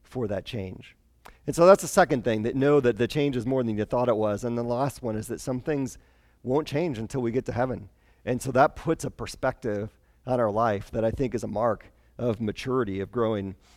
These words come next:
in Christ. There's a verse from, uh, Corinthians where Paul says, "If in Christ we have hope for this life only, we are of all people most to be pitied."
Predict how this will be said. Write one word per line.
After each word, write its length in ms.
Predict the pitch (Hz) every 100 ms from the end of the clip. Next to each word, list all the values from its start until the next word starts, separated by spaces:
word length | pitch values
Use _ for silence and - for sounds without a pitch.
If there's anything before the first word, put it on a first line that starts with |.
| _
in 200 | 120 117
Christ. 540 | 101 107 104 - - - _ _ _ _ _ _ - -
There's 140 | 151 151
a 60 |
verse 300 | 135 165 151
from, 340 | - 127 113 -
uh, 180 | 123 110
Corinthians 560 | - 151 147 139 117 104
where 100 | 117
Paul 300 | - 143 135
says, 320 | 143 117 107 - - _
"If 240 | 170 208
in 260 | - 175 202
Christ 640 | - 143 104 107 - - -
we 220 | 135 175
have 240 | 151 160
hope 300 | - 123 113
for 120 | - 117
this 280 | 123 165
life 300 | - 143 147
only, 500 | 110 131 107 98 101 - _ _ _
we 240 | 117 180
are 280 | 151 110 113
of 140 | 123 110
all 240 | 127 147
people 540 | - 123 - 107 107 - _ _ -
most 380 | 120 135 127 -
to 60 |
be 120 | 110
pitied." 400 | 113 - 98 117